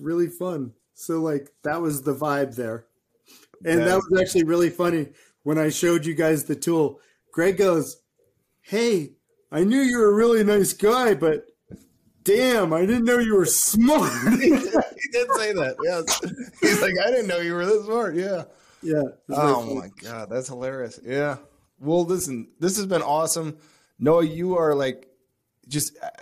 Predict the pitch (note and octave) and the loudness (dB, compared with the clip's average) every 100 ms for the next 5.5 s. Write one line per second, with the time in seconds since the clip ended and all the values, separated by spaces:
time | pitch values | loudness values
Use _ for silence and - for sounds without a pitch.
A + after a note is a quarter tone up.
0 | - - B2+ C3+ D3 F3+ E3+ F3 F3 D#3+ | -20 -16 -12 -4 0 0 0 -4 -4 -4
1 | C3+ D3+ D3+ C#3 B2 B2 B2+ - B2 A#2 | -4 -4 -2 -4 -6 -8 -6 -4 -4 -6
2 | G#2+ G#2+ A2+ C3 C#3 C#3 B2+ A#2 B2 A#2+ | -10 -10 -8 -4 -4 -4 -8 -10 -10 -10
3 | - A2 G#2+ - A#2+ A#2 B2+ C#3 C#3+ A2+ | -10 -8 -6 -6 -6 -4 -2 0 -2 -4
4 | F#2+ F#2+ D#2 A2+ C#3+ B2+ - A#2+ A2 B2 | -10 -14 -12 -8 -6 -6 -8 -8 -6 -4
5 | C3+ C3 G#2+ F#2 | -4 -8 -10 -12